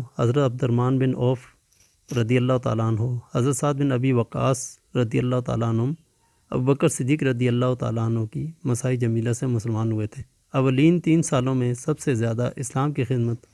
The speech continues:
حضرت ابوبکر صدیق رضی اللہ تعالیٰ عنہ نے کی تھی۔ حضرت خدیجہ رضی اللہ تعالیٰ عنہ کی مسائی سے اولاً چھ عورتوں نے اسلام قبول کیا تھا۔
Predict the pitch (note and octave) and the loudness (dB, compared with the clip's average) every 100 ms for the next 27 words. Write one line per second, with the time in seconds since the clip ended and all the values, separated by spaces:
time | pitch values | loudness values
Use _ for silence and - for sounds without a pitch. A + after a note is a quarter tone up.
0 | - C3 A2+ A#2+ A#2 A2+ A2+ - A#2+ A#2 | -6 -2 -2 -2 -4 -4 -4 -4 -6 -4
1 | A#2 D3+ A#2+ A#2+ A#2 A#2 A#2+ A#2 A2 A#2 | -4 -4 -6 -4 -2 -2 -2 -4 -4 -4
2 | A2+ A2+ G#2+ B2 C3+ A#2 A2 C3+ A#2+ - | -2 -2 -2 -4 -4 -4 -2 -2 -2 -4
3 | _ _ _ _ _ - C#3+ E3 D#3 B2 | _ _ _ _ _ -2 2 4 4 6
4 | C#3 D3+ D#3+ D3 B2 C3 C#3 B2+ A#2+ A#2+ | 8 10 10 10 6 4 4 2 2 2
5 | B2 A#2 B2 B2 B2+ B2+ A2+ B2+ B2+ B2 | 0 -2 -4 -6 -4 -4 -4 -4 -2 -4
6 | - G#2+ C3 - _ - - C3 D3 C3+ | -4 -6 -6 -12 _ -12 -2 0 0 0
7 | D#3 D3+ B2+ B2 A#2+ A#2 A#2 A2+ A2+ G#2+ | 0 0 0 -2 -2 -2 -4 -4 -4 -6
8 | G#2+ A2+ G#2+ G#2+ | -6 -6 -8 -6